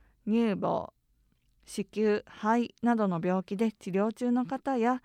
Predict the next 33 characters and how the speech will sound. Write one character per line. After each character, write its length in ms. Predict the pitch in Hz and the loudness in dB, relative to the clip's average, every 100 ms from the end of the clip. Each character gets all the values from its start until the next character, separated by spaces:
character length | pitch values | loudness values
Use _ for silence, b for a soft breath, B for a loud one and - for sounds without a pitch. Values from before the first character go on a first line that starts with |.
| b b b - | b b b -2
妊 180 | 220 226 | 2 2
娠 320 | - 226 220 | 0 0 0
中、 240 | - 226 | 0 -2
授 200 | 208 190 | 2 2
乳 220 | 202 240 | 4 2
中 360 | 233 262 262 - - | 0 -2 -2 -2 -6
の 160 | 240 262 | -4 -2
方 220 | 269 285 | -2 0
な 160 | 254 | 0
ど、 200 | 175 175 - b b - | 0 -2 -6 b b -8
検 220 | 269 254 | -2 0
査 100 | 214 | 0
に 120 | 196 | 0
よ 100 | 190 | -2
っ 40 | 185 | -4
て 160 | - | -4
は 240 | 294 233 - | 0 0 0
受 220 | 175 190 | -6 -2
け 20 | |
ら 120 | 196 220 | 2 2
れ 100 | 254 | 2
な 140 | 254 | 2
い 60 | 214 | 4
も 100 | 196 | 2
の 140 | 190 | 2
も 100 | 175 | 0
ご 100 | 175 | -4
ざ 160 | 175 190 | -4 0
い 60 | |
ま 120 | 233 | 0
す 120 | 285 254 | 0 -2
の 160 | 196 | 0
で、 220 | 226 240 | -2 -4